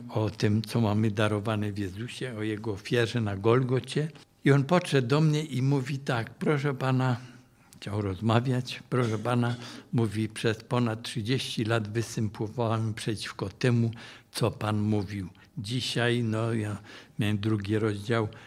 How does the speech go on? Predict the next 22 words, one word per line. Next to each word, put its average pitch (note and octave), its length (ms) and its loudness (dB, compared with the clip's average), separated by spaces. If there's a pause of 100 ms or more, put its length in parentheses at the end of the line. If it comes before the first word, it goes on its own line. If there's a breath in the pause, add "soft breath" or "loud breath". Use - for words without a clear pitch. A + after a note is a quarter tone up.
(160 loud breath)
listu A2+ 340 -2
do G2 160 0
Koryntian A2 800 2
jako G2+ 300 -6
temat G2+ 580 -6 (240 soft breath)
usługi. A2 800 -2 (480 loud breath)
I B2+ 340 4
on D#3 300 8 (480)
zaczął C3+ 500 2 (440 loud breath)
w-, B2+ 400 -8
wnet B2 300 2
płakać C#3 720 0
i A#2+ 180 -2
wyjawia A#2 560 2
się, B2 200 -2
że A#2 220 -2
on A#2 160 2
jest G2+ 340 -2 (320)
na G#2 160 -4
takim G#2+ 400 -6
bezdrożu, A#2+ 760 4 (340 loud breath)
załamany. A2 800 2